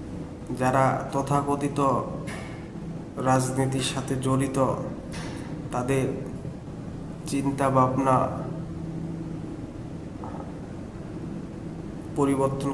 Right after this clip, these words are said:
করা উচিত, না হলে কঠিন পরিণতি ভোগ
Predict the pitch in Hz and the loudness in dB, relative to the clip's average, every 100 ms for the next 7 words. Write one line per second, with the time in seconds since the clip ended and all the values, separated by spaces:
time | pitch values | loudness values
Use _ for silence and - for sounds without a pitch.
0 | 131 135 139 135 - 143 139 - - - | 2 6 6 4 2 0 0 -6 -8 -8
1 | - - - - - - - - - - | -8 -8 -8 -8 -10 -8 -8 -8 -8 -8
2 | - - - 131 123 123 131 131 127 131 | -8 -8 0 4 6 4 4 4 2 0
3 | - - - - - - - - - - | -4 -8 -10 -10 -10 -10 -10 -8 -8 -8
4 | - - - - - - - - - - | -8 -8 -8 -8 -8 -8 -8 -8 -8 -8
5 | - - - - 139 131 139 135 123 - | -8 -8 -6 0 0 2 2 2 0 -2
6 | - - - - - - - - - - | -6 -8 -8 -6 -6 -8 -8 -8 -8 -8
7 | - - - 131 135 135 131 127 123 | -8 -6 0 2 2 2 2 2 0